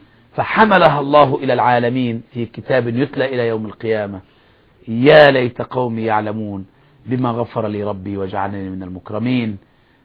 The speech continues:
هذه النتيجة الرائعة، يقول فيها ابن مس-، ابن عباس: "لا تلقى المؤمن إلا ناصحا حيا أو ميتا"، فكن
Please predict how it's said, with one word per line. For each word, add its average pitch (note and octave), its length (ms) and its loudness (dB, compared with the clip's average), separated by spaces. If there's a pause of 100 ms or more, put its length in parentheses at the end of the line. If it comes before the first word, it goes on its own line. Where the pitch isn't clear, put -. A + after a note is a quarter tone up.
(120)
هذه A2+ 300 -2
النتيجة G#2+ 460 -6
الرائعة، B2 720 4 (460)
يقول A#2 320 -4
فيها A2+ 240 -4
ابن G2+ 220 -8
مس-، G2 280 -12
ابن G#2 160 -8
عباس: G#2+ 440 -4 (300)
"لا C#3 360 4
تلقى D3 400 -4
المؤمن C3 440 -4
إلا B2+ 340 -4
ناصحا A2+ 560 -6 (460)
حيا A2+ 600 -2 (540)
أو A#2 140 0
ميتا"، G#2 520 -6 (640)
فكن D#3 460 -2